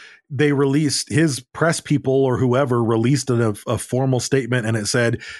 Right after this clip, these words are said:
"It's heartbreaking to see how history has been rewritten. Holy Hell is not a documentary. Rather, it is a work of fiction designed to create drama, fear, and persecution. That is what sells. I'm saddened by this attempt to obscure the message of universal love and spiritual awakening.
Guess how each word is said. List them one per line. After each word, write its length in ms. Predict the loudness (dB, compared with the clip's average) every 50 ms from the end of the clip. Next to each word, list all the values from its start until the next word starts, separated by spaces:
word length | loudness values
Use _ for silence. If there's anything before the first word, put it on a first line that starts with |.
| -10 -8
"It's 140 | -6 -4 -2
heartbreaking 520 | 0 0 0 0 0 0 0 0 0 0
to 60 | 0 0
see 220 | 0 2 2 2
how 180 | 2 2 0 0
history 460 | 0 -2 -2 -2 -2 -2 0 2 2
has 140 | 2 0 0
been 200 | 0 0 0 2
rewritten. 560 | 2 2 2 2 0 0 -2 -2 -2 -2 -2 -4 -6 -14 -20 -20 _ _
Holy 260 | -2 0 2 2 2 2
Hell 200 | 2 2 2 0
is 140 | 0 0
not 140 | 0 0 0
a 60 | 0 0
documentary. 680 | 0 0 0 0 0 0 0 0 0 0 0 0 0
Rather, 320 | 2 2 2 0 0 0 0
it 80 | 0
is 120 | -2 -2 -2
a 40 | -2
work 220 | -2 -2 -2 -2
of 100 | -4 -6
fiction 420 | -4 -4 -4 -4 -2 -2 -2 0 0
designed 340 | 0 0 0 -2 0 0 -2
to 60 | -2
create 420 | -4 -6 -4 -2 -2 -2 -2 -4 -6
drama, 400 | -4 -2 -2 0 0 0 -2 -4
fear, 400 | -4 -4 -4 -2 0 0 0 0
and 160 | -2 -4 -6
persecution. 920 | -6 -6 -6 -4 -6 -8 -12 -10 -6 -4 -2 -2 -2 -2 -2 -2 -2 -4 -6 -8 -14 -20 -20 -12 _
That 200 | -2 0 2 2
is 140 | 2 0 0
what 220 | 0 -2 -2 -4 -4
sells. 580 | -4 -2 0 0 0 -2 -4 -6 -8 -12 -12 -14 -16 -20 -20 -16 -8 -4
I'm 120 | -4 -4
saddened 420 | -2 -2 0 0 0 2 0 0 0
by 120 | 2 2
this 180 | 2 0 0 -2
attempt 400 | -4 -4 -2 -2 -2 -4 -4 -2
to 100 | -2 -2
obscure 440 | 0 -2 -4 -6 -4 0 0 2 2
the 80 | 2 2
message 440 | 2 2 0 0 0 -2 -2 -2
of 120 | -4 -4 -2
universal 580 | -2 0 0 0 0 0 0 0 -2 -2 -2
love 220 | 0 0 0 0 -2
and 100 | -4 -6
spiritual 540 | -6 -4 -2 -2 -2 -2 -4 -4 -4 -2 -2
awakening. 600 | -2 0 -2 0 0 0 0 0 0 0 -2